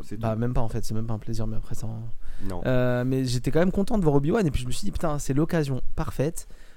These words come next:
Speaker 2: de développer des trucs qui n'ont rien à voir avec les Skywalker. » C'est-à-dire que, euh, euh, peut-être aller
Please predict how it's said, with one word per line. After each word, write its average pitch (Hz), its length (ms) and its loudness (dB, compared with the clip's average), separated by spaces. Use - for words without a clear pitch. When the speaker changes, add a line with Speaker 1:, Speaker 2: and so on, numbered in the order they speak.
Speaker 2:
de 131 220 0
développer 160 880 4
des 135 280 0
trucs - 300 4
qui - 160 -4
n'ont 131 160 0
rien 139 360 2
à 143 80 6
voir 139 240 0
avec 120 240 0
les 117 80 2
Skywalker. » 117 500 2
C'est-à-dire 147 340 4
que, 139 80 2
euh, 113 440 2
euh, 110 140 0
peut-être 147 280 2
aller 127 220 4